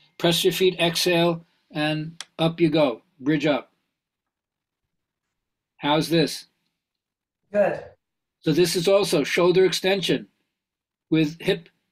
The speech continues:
Speaker 1: extension. You see? All right, go down. This time when you go up, interlock your fingers underneath you,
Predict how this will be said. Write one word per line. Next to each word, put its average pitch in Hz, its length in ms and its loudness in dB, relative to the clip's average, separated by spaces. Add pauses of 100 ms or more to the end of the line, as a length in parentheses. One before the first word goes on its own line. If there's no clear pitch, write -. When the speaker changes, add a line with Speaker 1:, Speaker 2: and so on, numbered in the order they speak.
Speaker 1:
extension. 135 600 -4 (1080)
You 139 100 -6
see? 165 380 -2 (320)
All 147 60 -4
right, 143 80 -2
go 160 140 2
down. 165 380 0 (1300)
This 190 260 0
time 190 300 0
when 180 140 2
you 180 100 2
go 180 200 2
up, 175 160 2 (180)
interlock 202 580 2
your 202 80 2
fingers 190 420 0
underneath 180 560 0
you, 147 280 4